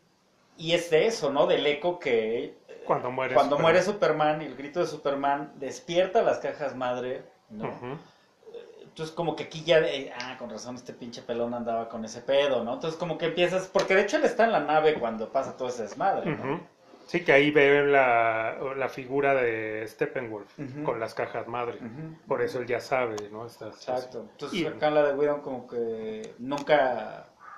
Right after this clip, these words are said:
Speaker 1: como ya no pasó eso de que despiertan las cajas madre así por el grito de Superman y,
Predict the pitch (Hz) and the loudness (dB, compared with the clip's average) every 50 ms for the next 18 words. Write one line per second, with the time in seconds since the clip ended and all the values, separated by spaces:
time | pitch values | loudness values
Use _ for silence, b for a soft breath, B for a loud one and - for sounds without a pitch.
0 | - - - 151 147 151 151 165 185 185 190 190 - 190 175 - 180 180 - - | -16 -8 -6 -2 0 4 6 8 8 8 8 8 8 8 8 8 6 4 4 6
1 | 180 160 160 - 135 127 120 - - 156 156 - 175 160 151 139 - - 143 139 | 6 4 4 4 0 -2 -2 -2 -2 -2 0 0 0 0 0 0 -2 -4 -6 -4
2 | 147 147 139 143 147 147 147 147 139 131 - 135 135 135 - 117 107 107 107 117 | -4 -6 -4 -2 -2 0 0 0 0 -2 -2 -6 -10 -8 -6 -6 -6 -6 -8 -12
3 | 127 123 - 131 127 123 117 - 120 - 127 123 123 127 127 127 123 120 113 107 | -12 -10 -8 -6 -6 -6 -8 -10 -12 -10 -10 -8 -8 -6 -6 -6 -6 -6 -8 -10
4 | 95 92 92 | -12 -16 -18